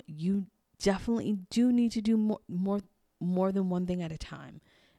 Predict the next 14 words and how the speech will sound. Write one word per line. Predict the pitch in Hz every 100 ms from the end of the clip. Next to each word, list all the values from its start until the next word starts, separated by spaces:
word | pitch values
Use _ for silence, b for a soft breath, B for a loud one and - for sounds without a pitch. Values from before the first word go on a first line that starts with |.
| b
It's | 175 170 -
normal | 170 170 175 185 190
to | 190
have | 175 175 170
trial | - 170 165 170
and | 175 -
error | 147 165
periods | 180 - 226 233 233 233 -
or | -
just | 170 180 -
trying | - - 160 165 175
to | 170
do | 165 160 165
something | 170 185 190 202 208 208